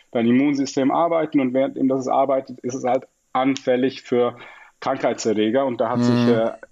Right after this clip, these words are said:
Speaker 1: ein Virus bei mir eingenistet und der hat sich breit gemacht und am Abend dann, als es richtig kühl war und ich nach Hause gefahren bin, hatte, hatte ich Fieber. Dann bin ich nach Hause, hier in meinem Hotelzimmer, bin in ein heißes Bad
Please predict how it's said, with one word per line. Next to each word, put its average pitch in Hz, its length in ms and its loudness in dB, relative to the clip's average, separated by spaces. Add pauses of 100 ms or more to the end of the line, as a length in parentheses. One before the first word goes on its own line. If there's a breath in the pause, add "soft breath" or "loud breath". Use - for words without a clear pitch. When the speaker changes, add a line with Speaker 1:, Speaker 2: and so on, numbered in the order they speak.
Speaker 1:
ein 113 220 0
Virus 120 380 0
bei 117 100 0
mir 120 200 2
eingenistet 180 680 0
und 139 140 2
der 127 120 2
hat 131 140 -4
sich - 160 -6
breit 135 260 0
gemacht 131 380 0
und 117 100 4
am 117 240 0
Abend 151 480 0
dann, 123 160 0
als 123 180 -2
es - 180 -12
richtig 127 280 -8
kühl 147 300 2
war 131 180 2 (380 loud breath)
und 113 160 0
ich 110 100 -4
nach 123 220 -2
Hause 147 300 2
gefahren 113 340 0
bin, 123 160 0
hatte, 127 260 -4
hatte 131 240 -2
ich - 140 -6
Fieber. 101 360 0 (300 loud breath)
Dann 107 140 0
bin 120 80 2
ich 127 80 -2
nach 123 180 -2
Hause, 139 400 0 (100)
hier 131 140 0
in 123 60 2
meinem 120 200 0
Hotelzimmer, 131 600 0
bin 117 260 0
in 113 140 0
ein 113 260 -2
heißes 117 460 -4
Bad 131 280 0